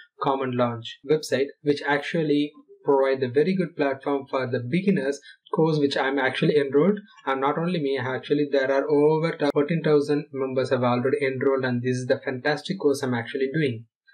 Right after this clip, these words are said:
The course they have structured is also very much interested because they actually started from the very beginning of what is algorithm, how to start the simple program, and they have given a coach of problem at the intermediate. Like, this is the first section. Actually, I have completed this first section.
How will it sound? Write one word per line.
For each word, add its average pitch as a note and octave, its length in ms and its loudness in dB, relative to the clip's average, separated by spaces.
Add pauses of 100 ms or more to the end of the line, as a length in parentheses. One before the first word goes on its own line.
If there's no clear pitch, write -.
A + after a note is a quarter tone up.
The D3+ 160 2
course G#3 360 4
they D3+ 160 4
have D3 320 -2
structured D#3 400 -4
is C#3+ 120 0
also B2+ 400 2
very C3+ 200 0
much D3 240 0 (240)
interested C#3 460 0
because C3+ 320 2
they C3+ 100 2
actually C3 380 -2
started C#3+ 400 -2
from D3 160 0
the C#3 100 2
very C3 160 2
beginning C#3+ 480 0
of B2+ 200 0
what B2 200 2
is C#3 420 0
algorithm, C3+ 680 0
how B2 160 -2
to B2+ 80 0
start A#2+ 260 -2
the A#2+ 100 0
simple C3 440 -6
program, C3 580 2
and A#2+ 180 0
they A#2+ 120 0
have B2 240 -2
given C3+ 460 0 (340)
a B2 320 2
coach D#3 280 0
of D3 240 0
problem C3+ 500 0
at B2+ 160 -2
the C#3 120 2
intermediate. C3 520 2
Like, C3 260 2
this C#3 120 -2
is C3 100 -6
the B2+ 100 2
first - 220 -4
section. C3+ 260 -2
Actually, B2+ 280 2
I B2+ 100 0
have B2+ 120 -2
completed C#3 400 -4
this C3+ 160 -2
first F3+ 200 -2
section. E3+ 400 0